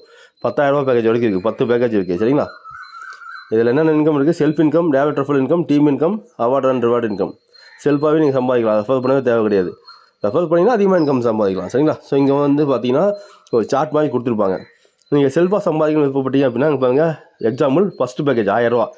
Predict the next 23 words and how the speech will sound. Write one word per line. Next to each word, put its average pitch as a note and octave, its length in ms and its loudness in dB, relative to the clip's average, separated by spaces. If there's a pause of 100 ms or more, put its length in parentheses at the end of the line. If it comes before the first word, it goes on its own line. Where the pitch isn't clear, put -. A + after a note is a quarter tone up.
(380)
ஆயிரம் F3 280 0
ரூபாய் D#3 160 0
பேக்கேஜ்ல D3 120 0
செல்ஃப் E3 300 0
இன்கம் D#3+ 280 2
டுவென்டி D3 240 0
ருப்பீஸ் D3+ 220 -2
இங்க B2 120 0
கிடைக்கும். A2+ 380 0
சரிங்களா? C#3 300 0 (480)
So C3+ 100 0
டேவிட் D3 300 0
ரஃபல் E3 160 0
பத்து, C3 440 -4
ஆயிரம் D3 280 0
ரூபாய் E3+ 180 0
பேக்கேஜ்ல F3+ 260 2
டேவிட் E3+ 260 0
ரஃபல் D#3+ 160 0
போயிட்டா D3+ 200 0
பத்து D3 220 -2
ரூபா C#3+ 140 0
கிடைக்கும். G2 340 -4